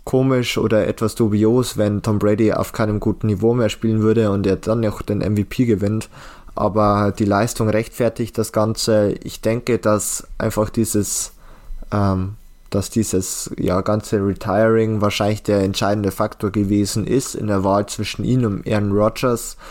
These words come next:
der, ähm, von den, der aus den Daten, die ich noch hab, ähm, immer noch der Betting Favorite ist, ähm,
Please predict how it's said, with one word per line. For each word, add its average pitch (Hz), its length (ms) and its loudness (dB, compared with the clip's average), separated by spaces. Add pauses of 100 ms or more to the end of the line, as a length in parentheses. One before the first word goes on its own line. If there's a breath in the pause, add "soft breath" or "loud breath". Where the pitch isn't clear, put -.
(520 loud breath)
der, 107 520 4 (160)
ähm, 101 440 0 (680)
von 107 260 0
den, 101 360 0 (500)
der 95 380 2 (100)
aus - 240 -4
den 92 260 -2
Daten, 92 380 -2
die 98 220 0
ich - 180 -6
noch 87 280 -4
hab, 95 320 -2 (460 loud breath)
ähm, 104 320 0
immer 120 220 2
noch 104 320 -2
der 95 460 2
Betting 117 500 -2
Favorite 123 580 2
ist, 131 460 -2
ähm, 98 480 -2